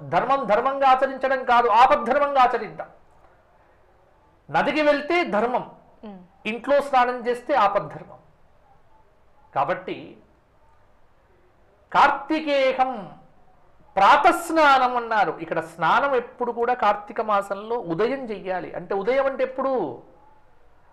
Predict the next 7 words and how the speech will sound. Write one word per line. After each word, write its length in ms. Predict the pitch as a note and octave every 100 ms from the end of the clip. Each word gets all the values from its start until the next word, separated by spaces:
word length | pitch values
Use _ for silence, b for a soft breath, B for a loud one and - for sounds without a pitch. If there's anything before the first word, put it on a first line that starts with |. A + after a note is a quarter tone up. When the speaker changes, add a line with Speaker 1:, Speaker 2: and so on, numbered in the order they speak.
| -
Speaker 1:
బారెడు 440 | C3 D#3 A3 A#3+
పొద్దెక్కిన 600 | A#3+ A3 E3+ A#3+ - B3+ B3
తర్వాత 500 | B3 B3 A#3+ A#3 A#3
చేసే 260 | A#3 A#3
స్నానాలకు 680 | A3 A3 G#3+ A#3 A#3 A#3+ A3+
విలువ 300 | G3+ G#3+ A3+
లేదు. 460 | G3+ A#3 B3+ F#3